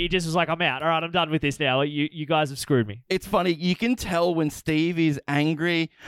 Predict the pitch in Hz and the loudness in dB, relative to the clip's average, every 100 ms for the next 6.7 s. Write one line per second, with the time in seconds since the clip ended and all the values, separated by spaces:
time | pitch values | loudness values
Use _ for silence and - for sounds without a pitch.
0 | - _ - 151 139 127 - 123 143 233 | -20 _ -4 -2 0 0 -4 -10 -2 0
1 | 277 208 208 208 196 196 180 175 165 156 | 0 0 0 0 2 2 0 -2 -2 -2
2 | - 180 196 214 165 165 165 160 156 160 | 0 0 0 -2 -4 -2 0 0 0 0
3 | 151 - - 110 147 160 151 147 156 147 | -2 -4 -6 0 0 0 -2 -2 -2 0
4 | 156 151 - 151 151 160 147 131 160 160 | 2 0 -2 -4 0 0 2 0 0 0
5 | 160 160 147 - 151 147 156 143 143 147 | 0 0 -4 -2 0 0 -2 -2 0 0
6 | 131 - - 165 175 190 190 | 0 -2 -2 0 0 -2 -4